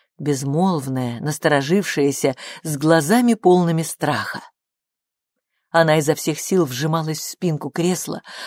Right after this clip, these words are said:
плотно закутанная в свое старое пальто, шерстяным шарфом, намотанным на голову и скрывавшим пол лица.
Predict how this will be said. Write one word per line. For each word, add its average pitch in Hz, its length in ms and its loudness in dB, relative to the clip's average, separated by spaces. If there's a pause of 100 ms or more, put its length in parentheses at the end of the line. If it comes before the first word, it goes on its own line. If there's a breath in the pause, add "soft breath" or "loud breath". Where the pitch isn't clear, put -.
(100 loud breath)
плотно 214 400 4
закутанная 196 580 2
в - 60 -10
свое 190 240 2
старое 180 400 0
пальто, 180 440 2 (240 loud breath)
шерстяным 196 580 0
шарфом, 202 520 2
намотанным 165 560 2
на 139 100 0
голову 208 480 2 (280 loud breath)
и 190 80 -4
скрывавшим 196 680 2
пол 175 220 4
лица. 170 580 -2